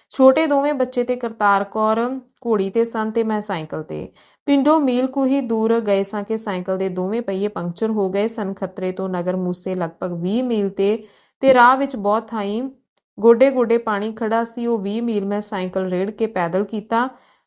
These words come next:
ਅਸੀਂ ਤਾਂ ਰਾਤ ਤੱਕ ਮੂਸੀ ਪਹੁੰਚ ਗਏ, ਪਰ ਸਮਾਨ ਵਾਲੇ ਅਗਲੇ ਦਿਨ ਪਿਛਲੇ ਪੈਰ ਅੱਪੜੇ। ਰਾਹ ਵਿੱਚ ਇੱਕ ਹੋਰ ਦਿਲ ਤੇ ਚੋਟ ਕਰਨ ਵਾਲੀ ਘਟਨਾ ਵਾਪਰ ਗਈ। ਨਗਰ ਸ਼ੀਨੇ ਦੇ ਰਹਿਣ ਵਾਲੀ ਮੇਰੀ ਵੱਡੀ ਭਰਜਾਈ ਰਾਹ ਵਿੱਚ ਮਿਲ ਪਈ।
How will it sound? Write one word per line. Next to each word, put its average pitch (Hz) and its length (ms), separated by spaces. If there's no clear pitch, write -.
ਅਸੀਂ 294 220
ਤਾਂ 302 140
ਰਾਤ 220 300
ਤੱਕ 233 180
ਮੂਸੀ 208 360
ਪਹੁੰਚ 220 340
ਗਏ, 220 160
ਪਰ 220 180
ਸਮਾਨ 202 440
ਵਾਲੇ 190 400
ਅਗਲੇ 254 280
ਦਿਨ 220 260
ਪਿਛਲੇ 214 340
ਪੈਰ 180 280
ਅੱਪੜੇ। 160 380
ਰਾਹ 233 220
ਵਿੱਚ 294 200
ਇੱਕ 277 160
ਹੋਰ 240 300
ਦਿਲ 220 200
ਤੇ 220 160
ਚੋਟ 208 340
ਕਰਨ 202 260
ਵਾਲੀ 196 220
ਘਟਨਾ 196 240
ਵਾਪਰ 196 360
ਗਈ। 202 280
ਨਗਰ 254 280
ਸ਼ੀਨੇ 247 380
ਦੇ 247 160
ਰਹਿਣ 214 320
ਵਾਲੀ 214 280
ਮੇਰੀ 202 240
ਵੱਡੀ 190 280
ਭਰਜਾਈ 196 480
ਰਾਹ 180 180
ਵਿੱਚ 226 260
ਮਿਲ 196 160
ਪਈ। 208 320